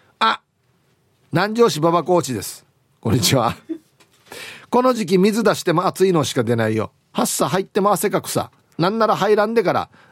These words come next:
えー、ファブリーズシュッシュしてクーラービンビンにかけてビール君に癒されてったら、肌がスベスベして気持ちいいよ。なので、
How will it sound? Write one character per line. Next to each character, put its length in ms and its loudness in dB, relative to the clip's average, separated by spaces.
え 180 0
ー、 20 -6
フ 100 0
ァ 40 2
ブ 140 2
リ 120 0
ー 20 0
ズ 120 -2
シ 100 0
ュ 20 4
ッ 40 2
シ 120 0
ュ 20 0
し 80 -6
て 100 0
ク 100 -2
ー 100 4
ラ 100 4
ー 20 0
ビ 140 2
ン 100 -2
ビ 80 2
ン 40 2
に 60 0
か 120 0
け 80 0
て 100 0
ビ 180 4
ー 40 6
ル 80 0
君 180 -2
に 80 -2
癒 160 2
さ 140 -2
れ 80 -4
て 100 -4
っ 40 -2
た 140 -6
ら、 160 -4
肌 240 2
が 80 0
ス 120 -4
ベ 120 4
ス 100 -6
ベ 140 6
し 40 -10
て 80 -6
気 100 -2
持 120 2
ち 160 -4
い 40 -4
い 20 -4
よ。 120 -8
な 120 0
の 100 2
で、 200 0